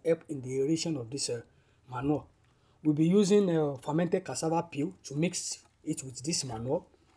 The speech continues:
We'll be using, uh, rice bran, and we also be using sawdust. The three will be used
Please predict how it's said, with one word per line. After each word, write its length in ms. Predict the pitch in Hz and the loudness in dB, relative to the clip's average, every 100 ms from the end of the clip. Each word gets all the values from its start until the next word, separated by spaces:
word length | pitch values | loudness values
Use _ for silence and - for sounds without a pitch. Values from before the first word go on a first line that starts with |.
| _ - - _ | _ -20 -20 _
We'll 100 | 143 | -2
be 80 | 151 | 2
using, 420 | 165 196 185 180 | 6 6 6 6
uh, 420 | 170 160 151 139 123 - _ _ _ _ _ _ - | 6 4 2 -2 -8 -14 _ _ _ _ _ _ 0
rice 300 | 180 196 143 | 2 2 0
bran, 280 | 131 139 - _ _ _ _ _ _ _ _ - | 0 -2 -4 _ _ _ _ _ _ _ _ -12
and 360 | 123 135 143 135 | -6 -6 -6 0
we 140 | 147 | 4
also 240 | 175 185 | 6 4
be 120 | 160 135 | -2 2
using 420 | 151 151 151 156 - _ _ | 2 2 0 -2 -10 _ _
sawdust. 800 | - - 185 165 - - - - - _ _ _ _ _ _ _ _ _ _ _ _ _ | -2 8 10 10 4 0 -6 -8 -12 _ _ _ _ _ _ _ _ _ _ _ _ _
The 120 | 156 | -6
three 500 | - 214 226 220 233 - _ _ _ _ _ | 8 10 12 8 4 -4 _ _ _ _ _
will 120 | 147 | -6
be 120 | 139 151 | -2 0
used 500 | 165 165 - - | 2 0 -2 -10